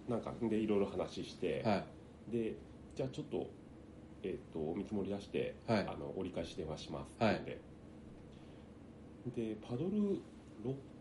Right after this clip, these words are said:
Speaker 1: 本で、
Speaker 2: はい。
Speaker 1: 長さ的にはまあ、二メートルないぐらいで、
Speaker 2: はい。
Speaker 1: 重量的にあれいくつだろう？そ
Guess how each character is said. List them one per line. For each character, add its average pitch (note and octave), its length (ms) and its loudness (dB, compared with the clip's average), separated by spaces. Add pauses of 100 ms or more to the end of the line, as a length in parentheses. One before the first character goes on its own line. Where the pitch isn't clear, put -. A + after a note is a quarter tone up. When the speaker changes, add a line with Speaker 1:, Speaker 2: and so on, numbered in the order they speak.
Speaker 1:
本 D#2 380 0
で、 E2+ 400 6
Speaker 2:
は G#2 120 8
い。 D#2+ 80 2 (300)
Speaker 1:
長 C3+ 260 4
さ A#3 120 4
的 A3 220 0
に A3 140 6
は - 80 8
ま D2 300 4
あ、 - 40 2 (240)
二 G#2+ 240 8
メ E3+ 240 10
ー - 60 0
ト F2 120 4
ル D#2+ 180 2
な F#2 200 2
い F#2 100 4
ぐ F#2+ 120 2
ら D#2 140 6
い D2 140 2
で、 E2 100 2
Speaker 2:
は G#2 80 8
い。 E2+ 80 4 (1300)
Speaker 1:
重 - 140 -6 (160)
量 A#2 140 0
的 C3 180 -4
に C#3+ 160 -2
あ G#2 40 -2
れ - 80 -4
い - 40 -4
く - 120 -10
つ - 80 -10
だ C3 100 4
ろ D2+ 100 2
う？ - 40 -2 (1900)
そ - 140 -10